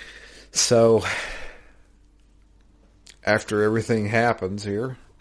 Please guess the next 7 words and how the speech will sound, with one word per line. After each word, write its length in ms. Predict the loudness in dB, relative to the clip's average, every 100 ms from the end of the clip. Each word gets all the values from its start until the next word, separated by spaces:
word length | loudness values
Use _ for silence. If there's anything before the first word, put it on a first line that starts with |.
| _ _ _ -20 _ -20 -20 _ _ _ _ _ _ _ -20
Kiryu 540 | -12 -6 -2 0 0 0
is 180 | -2 -2
now 280 | -2 0 0
the, 300 | 0 -2 -4 -12 -20 _ _ _ _ _ _ _
the 100 | -6
fourth 640 | -4 0 0 0 -6 -8
chairman, 600 | -6 0 2 2 -4 -8